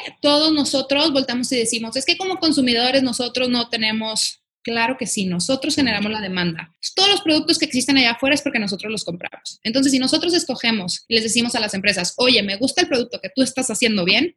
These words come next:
¿qué va a hacer la empresa? Sacar más productos que están bien hechos. Entonces, en tema comercial es ese, buscar atributos y beneficios ambientales. Si vas a escoger una botella de plástico, que sea un plástico que tú puedas reciclar. Si sea,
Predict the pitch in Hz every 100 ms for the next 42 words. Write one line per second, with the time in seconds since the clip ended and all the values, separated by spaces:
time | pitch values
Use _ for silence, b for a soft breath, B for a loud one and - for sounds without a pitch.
0 | _ 233 220 214 208 220 247 311 - _
1 | - - 302 311 285 277 302 285 294 294
2 | 226 202 220 302 339 - - - _ _
3 | - 254 294 285 277 269 294 339 339 285
4 | - 269 302 415 - 220 220 190 - -
5 | _ - 240 285 294 302 262 285 330 302
6 | 262 214 208 220 220 180 185 262 294 294
7 | - - 277 277 285 269 254 262 233 -
8 | 233 233 233 226 _ _ _ 190 196 -
9 | 247 277 320 311 302 285 254 233 247 226
10 | 240 214 202 214 214 202 180 175 - -
11 | _ - - 240 - 247 247 254